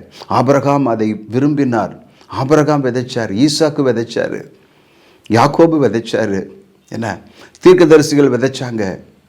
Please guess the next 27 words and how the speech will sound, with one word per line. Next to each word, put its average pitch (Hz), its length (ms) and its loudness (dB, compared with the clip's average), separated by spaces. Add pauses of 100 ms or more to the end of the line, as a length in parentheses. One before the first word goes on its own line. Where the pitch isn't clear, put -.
(380)
இன்றைக்கு 95 340 -2
நீங்க 101 420 -2 (540)
அதை 85 220 -6
அறுவடை 92 320 -2
பண்றீங்க." 85 480 -8 (500)
Glory 120 320 6
be 311 240 0
to 359 120 -2
God. 269 280 -2
இன்னொரு 190 240 6
முக்கியமான 151 500 2
காரியத்தை 117 420 -2
கர்த்தருடைய 110 400 -2 (120)
ஊழியக்காரங்க 113 500 0
மறந்துடக்கூடாது. 92 760 -8 (840)
இந்த 135 200 -2
நாட்கள்ல 139 800 0
பல 139 260 -2
பிரிவினைகளை 151 760 2
பார்க்கிறோம் 104 580 -6
கிறிஸ்தவத்துக்குள்ள. 101 720 -6 (1300)
நாங்க 104 240 4
ஆர் 113 120 6
சி 101 340 -4
சேர்ந்தவங்க, 95 420 -2
நாங்க 101 320 -4
புராட்டஸ்டன்ட்டை 104 520 -2